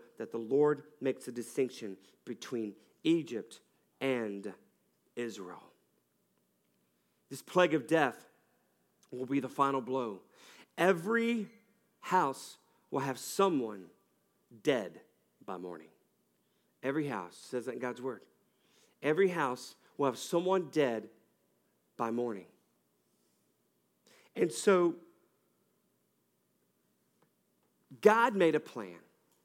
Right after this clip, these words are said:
to protect his people. That plan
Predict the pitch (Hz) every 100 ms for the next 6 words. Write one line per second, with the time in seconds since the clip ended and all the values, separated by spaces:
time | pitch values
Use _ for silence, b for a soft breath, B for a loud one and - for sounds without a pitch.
0 | _ _ _ _ _ - 175 160 156 -
1 | 175 165 - - 143 - 110 - - _
2 | _ _ _ _ _ _ _ b b b
3 | b 127 175 170 - - 233 233 139 113
4 | 147